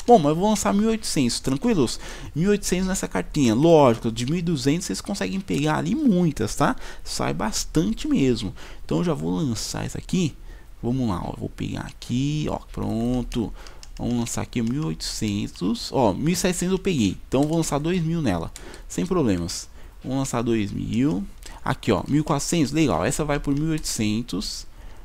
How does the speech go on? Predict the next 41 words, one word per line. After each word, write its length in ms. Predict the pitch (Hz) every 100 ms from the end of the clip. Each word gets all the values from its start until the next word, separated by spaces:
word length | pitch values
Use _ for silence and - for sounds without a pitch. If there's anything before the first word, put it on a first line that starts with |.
| - -
Vamos 280 | 113 113 104
lá. 360 | 95 98 127 185 - - - - - - -
Qual 160 | 127
mais? 360 | 120 87 - -
Ah, 100 | -
tem 160 | 117 117
mais 240 | 120 123
uma 120 | 123
aqui. 180 | 120 160
Mil 80 | 151
e 80 | 143
quinhentos. 340 | 143 139 143
Legal. 400 | 180 139 131 190 - - - -
Mil 120 | 180
e 20 | 160
oitocentos 400 | - 156 - -
vende. 240 | 226 123
Vou 80 | 226
colocar 260 | 107 208
mil 120 | 101 190
e 20 |
novecentos. 560 | 95 185 - 101 -
Tá 140 | - 135
bom. 140 | - - - -
Tranquilo. 460 | 143 151 - - - - - - - -
Show 240 | - 131
de 80 | 110
bola. 400 | 107 113 135 147
Que 140 | 139
mais? 380 | 110 113 143 156
Isso 120 | -
é 40 | 202
só 140 | 226
pra 140 | 220
ilustrar, 380 | 214 202 - 185
hein, 80 | 190
pessoal? 340 | 185 - 110
Só 160 | - 147
pra 160 | - 165
ilustrar, 540 | 151 - 113 135 208 202 -
tá? 180 | 165